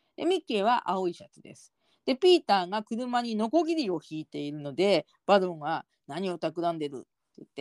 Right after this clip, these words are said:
って、で、マイクはなんかスポンジだか大きい砥石のようなものを車にかけています。で、デイビーは車から木材を取り出してヤスリをかけている感じです。で、バロンは、「あのごときおかしなメカニックは、お-、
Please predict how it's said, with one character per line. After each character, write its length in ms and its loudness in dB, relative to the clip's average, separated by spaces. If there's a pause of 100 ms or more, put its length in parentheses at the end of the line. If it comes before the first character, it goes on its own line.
っ 40 -10
て、 80 -18
で、 120 -4
マ 160 2
イ 80 -8
ク 120 -10
は 180 0
な 100 -8
ん 40 -6
か 100 -6
ス 80 -20
ポ 180 -4
ン 60 -6
ジ 100 -6
だ 140 -2
か 160 -6
大 180 -6
き 200 -6
い 40 -14
砥 200 -6
石 300 -10
の 140 -8
よ 140 -2
う 20 -4
な 100 -4
も 200 -8
の 260 -2
を 80 0
車 360 -6
に 140 -10
か 140 -16
け 140 -14
て 100 -20
い 100 -20
ま 160 -20
す。 140 -20 (300)
で、 80 2
デ 180 8
イ 60 4
ビ 220 -2
ー 20 -2
は 160 6
車 340 -6
か 140 -2
ら 160 2
木 280 0
材 220 4
を 140 -4
取 200 -8
り 60 -8
出 140 -6
し 80 -20
て 160 -8
ヤ 100 -2
ス 160 -12
リ 160 -6
を 60 -6
か 160 -12
け 100 -14
て 140 -12
い 100 -8
る 140 -10
感 240 -2
じ 100 -20
で 160 -20
す。 140 -20 (320)
で、 80 -2
バ 160 6
ロ 160 0
ン 80 -12
は、 220 0 (180)
「あ 140 0
の 120 -2
ご 140 -4
と 140 -4
き 180 -6
お 80 -4
か 160 2
し 100 -8
な 120 0
メ 160 -4
カ 140 -2
ニ 140 -10
ッ 100 -20
ク 120 -10
は、 240 0
お-、 160 -6